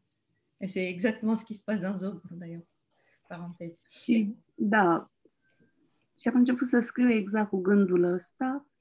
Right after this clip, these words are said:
Speaker 2: dar, uh, încercând să mă eliberez de tristețe, încercând
Speaker 1: Et
Speaker 2: să
Speaker 1: elle a
Speaker 2: scriu
Speaker 1: commencé
Speaker 2: canțoni.
Speaker 1: à écrire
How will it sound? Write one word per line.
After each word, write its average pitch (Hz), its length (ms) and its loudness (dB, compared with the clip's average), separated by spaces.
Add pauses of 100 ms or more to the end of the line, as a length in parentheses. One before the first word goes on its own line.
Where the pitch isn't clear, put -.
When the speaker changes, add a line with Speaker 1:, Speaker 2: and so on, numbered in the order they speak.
(580)
Speaker 2:
dar, 208 420 2
uh, 202 420 2 (180)
încercând 214 520 2
să 220 100 -2
mă 202 80 4
eliberez 190 460 2
de 190 120 -6
tristețe, 185 880 -2 (540)
încercând 220 420 2
Speaker 1:
Et 220 40 2
Speaker 2:
să - 20 0
Speaker 1:
elle 220 60 0
a 196 80 2
Speaker 2:
scriu 247 140 -6
Speaker 1:
commencé 247 220 -2 (100)
Speaker 2:
canțoni. 170 440 2 (420)
Speaker 1:
à 208 120 -6
écrire 220 420 -8